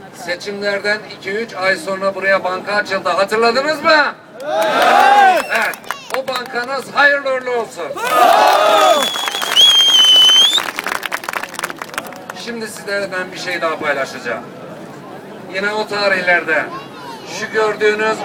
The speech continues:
ana yol, ana bulvar üç sene sürdü, üç sene. Altı üstü bir asfalt. Doğru mu? Evet. Bakanlıkla görüştüm,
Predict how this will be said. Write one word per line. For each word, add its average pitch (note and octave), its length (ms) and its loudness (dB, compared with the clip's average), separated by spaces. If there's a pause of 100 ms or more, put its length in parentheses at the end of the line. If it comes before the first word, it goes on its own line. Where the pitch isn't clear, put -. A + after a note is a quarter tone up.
(140)
ana G#3+ 220 2
yol, G3+ 360 0
ana G#3 300 -2
bulvar G#3+ 440 2 (880)
üç D4 200 -4
sene A#3+ 400 0
sürdü, G3+ 360 -4
üç A3 360 -6
sene. F3+ 240 0 (160)
Altı A3+ 280 -4
üstü A#3 340 -6
bir A#3 120 0
asfalt. A#3 580 -2 (380)
Doğru E4 260 4
mu? E4+ 280 4 (360)
Evet. - 760 4 (1500)
Bakanlıkla A3 600 -4
görüştüm, A3 580 -2